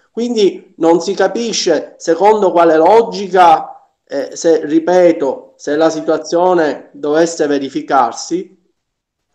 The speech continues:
eh, questa, questa è, è un, dovesse, dovesse essere vera, cioè secondo quale logica l'amministrazione si sta muovendo, secondo la logica di attuare il decentramento,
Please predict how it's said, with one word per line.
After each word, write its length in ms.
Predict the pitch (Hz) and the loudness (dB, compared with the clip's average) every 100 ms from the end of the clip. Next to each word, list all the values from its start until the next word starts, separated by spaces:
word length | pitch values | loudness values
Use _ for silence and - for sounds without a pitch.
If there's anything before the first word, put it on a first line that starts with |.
| _ | _
eh, 220 | - - _ _ _ 165 _ - - | -20 -20 _ _ _ -20 _ -20 -12
questa, 540 | - 247 254 208 190 - | 0 2 4 4 4 4
questa 600 | 247 247 196 175 165 - | 0 2 2 6 6 4
è, 220 | 214 214 | -2 -4
è 60 | 240 | 0
un, 380 | 233 - - - - - | 0 -2 -10 -18 -18 -10
dovesse, 440 | 175 196 226 - - | -4 0 0 -4 -10
dovesse 380 | 185 240 247 247 | -2 -2 0 0
essere 320 | 240 202 180 | 0 0 2
vera, 400 | 185 196 180 - | 4 6 6 4
cioè 140 | 202 | 2
secondo 380 | 185 180 254 240 | 0 0 0 0
quale 220 | 202 208 | 0 0
logica 1080 | 190 202 226 185 160 170 170 147 123 - _ | 2 4 2 0 -6 -4 2 4 2 -6 _
l'amministrazione 840 | - 170 190 190 190 202 196 254 208 | -2 2 2 2 0 -4 -4 0 0
si 100 | 185 | 0
sta 180 | - | -2
muovendo, 480 | 196 196 196 202 170 | 0 2 2 2 2
secondo 360 | 160 180 226 226 | 0 0 2 4
la 100 | 214 | 6
logica 400 | 220 208 208 214 | 6 4 2 2
di 80 | 214 | 4
attuare 380 | 202 220 214 | 2 4 4
il 80 | 208 | 4
decentramento, 1160 | 202 190 196 190 160 151 202 226 - 151 131 | 0 0 -2 0 0 2 0 0 -2 -2 -2